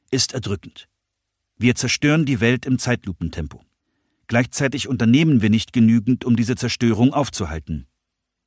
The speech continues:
Warum? Das hat viele Gründe. Aber ein wichtiger Aspekt ist, dass Leute mit dem Kohlendioxidausstoß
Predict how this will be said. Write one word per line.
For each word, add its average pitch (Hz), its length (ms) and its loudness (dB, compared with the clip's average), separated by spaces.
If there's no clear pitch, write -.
Warum? 135 420 -4
Das 107 220 -2
hat 131 140 -8
viele 139 220 0
Gründe. 82 320 -6
Aber 113 380 0
ein 160 240 4
wichtiger 156 420 0
Aspekt - 420 -6
ist, 117 280 -8
dass - 240 -4
Leute 139 380 2
mit 139 220 0
dem 113 180 2
Kohlendioxidausstoß 113 1400 0